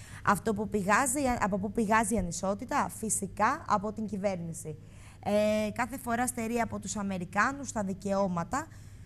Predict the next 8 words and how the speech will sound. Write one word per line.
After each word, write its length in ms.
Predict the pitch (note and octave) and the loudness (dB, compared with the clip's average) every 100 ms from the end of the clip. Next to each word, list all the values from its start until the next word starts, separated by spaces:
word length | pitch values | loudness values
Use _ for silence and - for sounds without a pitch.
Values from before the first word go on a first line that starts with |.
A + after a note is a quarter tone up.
| - - | -18 -6
και 120 | E4 | -2
τις 160 | C#4 D4 | 0 0
ευκαιρίες 480 | D#4 C4 B3+ C4+ B3+ | 0 2 2 0 -2
τις 120 | - | -2
οποίες 340 | A#3+ B3 A#3+ | -4 -2 -2
παρέχει 500 | - A3 A#3 B3+ B3 | 4 4 4 0 -2
στους 320 | G#3 - A3+ - | -8 -6 -8 -6
πολιτικούς 800 | F#3+ F#3+ F3+ F#3+ G3 G#3 - | -6 -4 -6 -6 -2 -2 -2